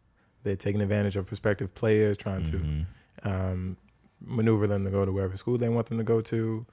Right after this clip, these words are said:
Speaker 1: They're taking advantage of the potential agents and, and, and, and coaches, um, in the, in the shadows. And, and when you have the opportunity to do that, there, there's a lot of room for,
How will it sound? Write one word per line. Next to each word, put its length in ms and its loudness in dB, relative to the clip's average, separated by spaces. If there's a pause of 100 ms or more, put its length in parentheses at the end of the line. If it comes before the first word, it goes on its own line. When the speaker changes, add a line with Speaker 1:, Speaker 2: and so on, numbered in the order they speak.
(320)
Speaker 1:
They're 80 -12
taking 220 -2
advantage 280 0
of 120 -2
the 440 -2 (420)
potential 400 -4
agents 640 2
and, 180 -2
and, 220 -4
and, 260 -6
and 300 -4
coaches, 840 0 (500)
um, 540 -4 (1200)
in 160 0
the, 220 0
in 120 0
the 80 0
shadows. 800 0
And, 120 -2
and 280 -2
when 480 0 (380)
you 320 0
have 140 4
the 40 4
opportunity 360 -2
to 40 -12
do 160 0
that, 260 2
there, 120 -6
there's 240 -4
a 60 -4
lot 160 -2
of 220 -8 (640)
room 320 2
for, 960 0